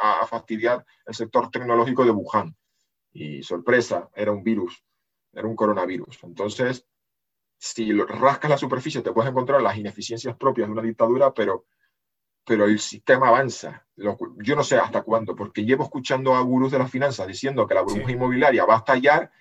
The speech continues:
Speaker 1: y yo llevo ya veinte, no sé, veintiuno, desde que tengo el blog, es que escuchando que la burbuja inmobiliaria va a estallar. Entonces,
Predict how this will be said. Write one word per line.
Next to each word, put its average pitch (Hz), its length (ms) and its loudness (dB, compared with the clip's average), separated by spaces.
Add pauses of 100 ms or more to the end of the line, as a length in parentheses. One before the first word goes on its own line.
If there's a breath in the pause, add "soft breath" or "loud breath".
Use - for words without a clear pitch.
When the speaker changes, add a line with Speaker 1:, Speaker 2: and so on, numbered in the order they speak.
Speaker 1:
y 110 100 -8
yo 113 100 4
llevo 143 180 2
ya 165 140 4
veinte, 123 480 0
no 117 100 -4
sé, 135 160 2
veintiuno, 117 460 0
desde 110 180 0
que 107 80 2
tengo 131 160 0
el 131 80 4
blog, 175 300 2
es 117 120 0
que 113 80 -4
escuchando 139 520 -4 (320 soft breath)
que 123 100 -2
la 117 80 4
burbuja 127 420 2
inmobiliaria 123 520 2
va 120 60 4
a 113 40 0
estallar. 101 300 2
Entonces, 104 480 -4